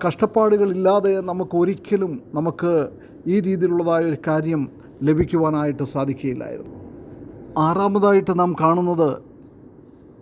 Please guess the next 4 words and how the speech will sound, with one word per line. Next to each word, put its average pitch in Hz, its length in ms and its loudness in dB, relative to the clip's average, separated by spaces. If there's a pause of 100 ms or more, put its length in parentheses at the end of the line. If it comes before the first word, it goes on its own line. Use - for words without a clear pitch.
(640)
വലിയവനായ 180 520 4 (180)
ദൈവം 165 300 2 (1200)
ജോസഫിന് 170 600 4 (1600)
അവൻ്റെ 175 280 4